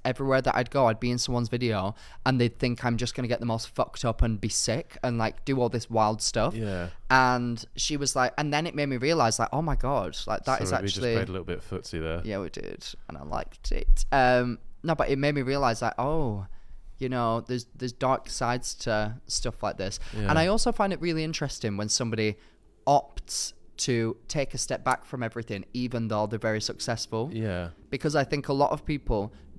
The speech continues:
Speaker 1: do it until, like, they go insane because they're desperately trying to, like,
Speaker 2: Yeah.
Speaker 1: remain relevant and stuff.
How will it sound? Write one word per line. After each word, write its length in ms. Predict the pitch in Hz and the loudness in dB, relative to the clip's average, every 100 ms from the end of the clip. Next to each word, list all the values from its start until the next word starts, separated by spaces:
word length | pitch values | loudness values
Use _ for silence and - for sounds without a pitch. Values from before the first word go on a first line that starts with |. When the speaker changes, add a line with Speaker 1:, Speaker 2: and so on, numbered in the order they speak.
| 123 | -6
Speaker 1:
do 220 | 143 143 | 0 4
it 260 | 123 101 - - - - | 4 2 -2 -14 -12 -4
until, 300 | 127 120 117 | -4 -2 0
like, 200 | 117 131 | 0 -2
they 100 | 123 | 0
go 240 | 131 120 | 2 2
insane 520 | 117 - 135 123 117 | 2 0 2 4 2
because 300 | 107 - 113 | -2 -4 -4
they're 80 | 117 | -2
desperately 480 | 104 113 - - 113 | -2 -2 -2 -4 -6
trying 320 | - 123 113 | -2 0 0
to, 200 | - 110 | -2 -4
like, 200 | - 117 | 0 2
Speaker 2:
Yeah. 100 | 98 | 2
Speaker 1:
remain 260 | 92 110 107 | 2 2 0
relevant 440 | 107 113 110 98 | -2 -2 -2 -4
and 140 | 101 101 | -6 -6
stuff. 400 | - 90 107 | -6 -6 -8